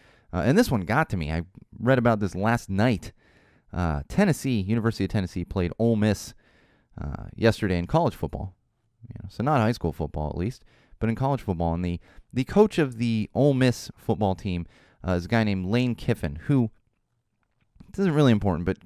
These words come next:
coached at Tennessee at one time years ago, and now he coaches Ole Miss. Uh, his, his team, Ole Miss, beat Tennessee, uh, in Tennessee at the, the Tennessee football stadium there. And what happened was all the fans and students in this, not all,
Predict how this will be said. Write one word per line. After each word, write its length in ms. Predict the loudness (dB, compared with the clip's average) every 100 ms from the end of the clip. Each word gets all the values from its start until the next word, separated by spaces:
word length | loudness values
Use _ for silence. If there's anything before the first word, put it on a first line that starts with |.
| -12
coached 320 | -2 0 0
at 100 | -4
Tennessee 560 | 0 0 0 -2 -4 -4 -6
at 100 | -4
one 180 | -4 -2
time 220 | -4 -4
years 200 | -4 -6
ago, 220 | -6 -4
and 80 | -2
now 160 | -2
he 100 | -2
coaches 380 | 0 0 0 0
Ole 140 | 0 -2
Miss. 300 | -6 -14 -20 _ _ _ _ _ _
Uh, 160 | -4 -2
his, 220 | 0 -4 _
his 240 | 0 0 2
team, 260 | -2 0
Ole 140 | 2 2
Miss, 200 | 2 -2
beat 340 | -4 -6 -6
Tennessee, 520 | -4 -4 -4 -4 -4 -6 _ _ -6
uh, 140 | -6 0
in 220 | 4 4
Tennessee 540 | 4 2 0 -2 -12 -14 _
at 140 | -10 -8
the, 180 | -8 -8 _
the 100 | -12
Tennessee 420 | -4 -2 -2 -6
football 340 | -6 -6 -6 -10
stadium 400 | -10 -10 -10 -14
there. 160 | -16 -20 _ _ _ -4
And 60 | 0
what 60 |
happened 300 | 2 2 2
was 200 | 4 2
all 120 | 0 -2
the 60 |
fans 300 | 0 0 0
and 120 | -2
students 340 | 0 2 2 0
in 60 |
this, 160 | -6 -2
not 180 | 2 4
all, 280 | 4 2